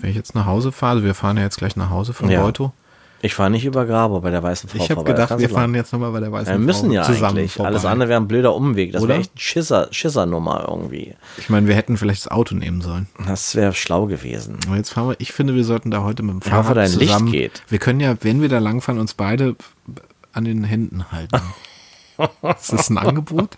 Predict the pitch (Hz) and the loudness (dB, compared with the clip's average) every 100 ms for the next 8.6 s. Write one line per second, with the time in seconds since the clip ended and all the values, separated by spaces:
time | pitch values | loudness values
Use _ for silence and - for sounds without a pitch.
0 | 131 - - - 143 - 143 - - - | -6 -6 -4 -2 -2 -2 -2 -2 -2 -2
1 | 165 147 147 147 160 147 135 123 113 107 | 0 2 2 0 2 4 4 2 0 0
2 | 139 156 110 117 110 101 - - - - | -2 -2 -2 0 2 2 2 -6 -12 -16
3 | - - - - - 110 107 123 - 98 | -16 -16 -16 -12 -2 2 4 2 2 0
4 | - 98 85 98 98 - 69 65 - - | 0 0 0 0 -2 0 2 2 -2 -4
5 | - - - - - - - - - - | -6 -6 -8 -8 -10 -12 -14 -14 -8 -4
6 | 117 - 95 - 95 101 92 - - - | -2 0 -2 0 2 2 2 -2 -4 -4
7 | - - - - - - - - - - | -4 -4 -12 -16 -12 -10 -10 -12 -12 -12
8 | - - 131 131 120 98 | -6 0 2 4 2 0